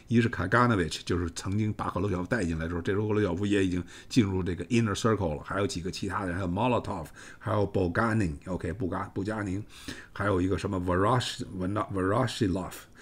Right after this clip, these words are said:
呃，这人我不是特别熟悉。OK，这个 Molotov 是他的外，外，外交部长，这是在这个二战的时候是帮着斯大林和希特勒这个底下这个谈，谈，谈生意的、谈交易的那个人。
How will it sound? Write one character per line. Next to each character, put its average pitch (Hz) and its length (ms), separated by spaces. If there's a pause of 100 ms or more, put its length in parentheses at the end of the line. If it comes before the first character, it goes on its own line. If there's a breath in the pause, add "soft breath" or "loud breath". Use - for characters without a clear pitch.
(340 loud breath)
呃， 95 140
这 104 140
人 92 180
我 80 60
不 92 100
是 92 80
特 95 80
别 87 120
熟 82 200
悉。 78 120
OK， 85 280
这 98 80
个 85 120
Molotov 107 520
是 95 120
他 92 120
的 98 80
外， 90 160
外， 90 220
外 90 160
交 95 80
部 98 80
长， 69 260
这 82 140
是 85 60
在 87 200
这 87 120
个 76 500
二 90 160
战 87 180
的 78 60
时 82 140
候 82 100
是 82 100 (280)
帮 95 180
着 87 80
斯 - 100
大 90 140
林 80 160
和 82 160
希 - 160
特 87 120
勒 90 180
这 90 80
个 76 60
底 76 200
下 78 60 (580 loud breath)
这 85 80
个 85 240
谈， 90 400
谈， 90 420 (120)
谈 87 200
生 95 240
意 87 120
的、 76 100
谈 90 220
交 95 200
易 82 80
的 76 120
那 73 160
个 69 80
人。 69 180